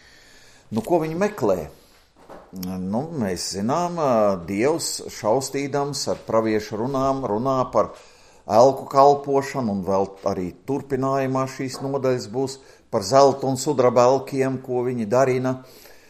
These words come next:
jo tas jau ir ielikts iekšā šajā Ēfraima, jeb, nu, ziemeļu valsts, reliģiski politiskajā struktūrā,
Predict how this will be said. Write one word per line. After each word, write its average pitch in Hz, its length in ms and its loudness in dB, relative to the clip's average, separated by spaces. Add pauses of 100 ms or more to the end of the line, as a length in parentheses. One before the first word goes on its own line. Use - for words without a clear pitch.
(280)
jo 110 580 6 (100)
tas 147 220 0
jau 143 100 4
ir 147 140 2
ielikts 160 420 2
iekšā 151 480 -2
šajā 151 420 -2 (220)
Ēfraima, 151 720 0
jeb, 90 240 -4 (400)
nu, 107 320 -8 (800)
ziemeļu 131 720 0 (400)
valsts, 117 840 2 (1900)
reliģiski 139 720 2
politiskajā 156 960 0
struktūrā, 80 800 -6